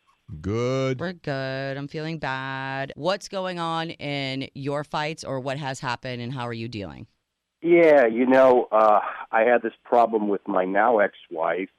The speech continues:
Speaker 3: and now I have the same problem with my current girlfriend. When they get angry at me, they don't just get angry at me. They have to attack my,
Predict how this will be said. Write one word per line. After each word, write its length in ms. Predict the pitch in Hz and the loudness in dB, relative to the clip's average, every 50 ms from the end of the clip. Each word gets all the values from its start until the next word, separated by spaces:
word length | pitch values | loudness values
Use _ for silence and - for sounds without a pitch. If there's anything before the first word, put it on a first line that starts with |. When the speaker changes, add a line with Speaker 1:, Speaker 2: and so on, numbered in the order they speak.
| _ _ _ _ _ _ - | _ _ _ _ _ _ -8
Speaker 3:
and 440 | 98 98 98 95 92 87 85 85 - | -6 -4 -2 -2 -2 -2 -4 -8 -8
now 200 | - 98 101 101 98 | -4 -2 0 2 2
I 60 | 87 | 2
have 180 | 101 98 92 85 | 2 2 0 0
the 80 | 82 - - | -4 -6 -2
same 200 | - 113 113 98 | -2 0 0 -2
problem 460 | - - - 87 87 85 90 90 87 | -2 0 0 2 2 2 2 0 -2
with 120 | 82 78 - - | -4 -6 -6 -6
my 100 | 82 80 | -6 -8
current 380 | 76 - - 120 117 113 104 80 | -6 -2 0 2 4 4 4 2
girlfriend. 640 | - 82 85 82 78 - - - 82 82 82 80 78 _ _ _ - - - - - - _ _ | 0 0 2 2 2 0 0 0 0 0 0 -4 -8 _ _ _ -20 -20 -20 -20 -20 -20 _ _
When 160 | - 92 95 | 0 2 4
they 100 | 101 107 | 4 4
get 180 | 110 107 131 127 135 | 6 6 6 6 8
angry 460 | 143 156 160 139 127 113 104 98 90 | 8 6 6 6 6 6 6 6 6
at 200 | 90 87 - - | 4 4 2 0
me, 340 | 87 87 87 85 85 85 - _ _ _ _ _ - | -2 -4 -2 -2 -4 -6 -8 _ _ _ _ _ -2
they 120 | 85 90 | 0 2
don't 180 | 95 101 98 - | 2 2 0 -2
just 160 | - 104 - - | -8 -12 -8 -4
get 100 | 113 107 | 0 2
angry 420 | 107 107 107 104 101 104 98 98 | 4 4 4 2 2 0 2 2
at 120 | 85 - - | 2 0 0
me. 380 | 98 98 87 82 78 78 78 - _ _ - _ _ _ - | -2 -2 -2 -2 -4 -6 -10 -12 _ _ -20 _ _ _ -4
They 120 | 85 85 87 | -2 2 4
have 200 | 95 90 - - | 4 2 2 2
to 160 | - 87 78 - _ _ _ - | -2 -4 -4 -6 _ _ _ -6
attack 400 | - - - 117 107 101 92 - - - | -6 -2 2 4 4 4 4 2 0 -4
my, 400 | - 92 90 90 87 85 82 - | -2 0 0 2 0 -2 -4 -6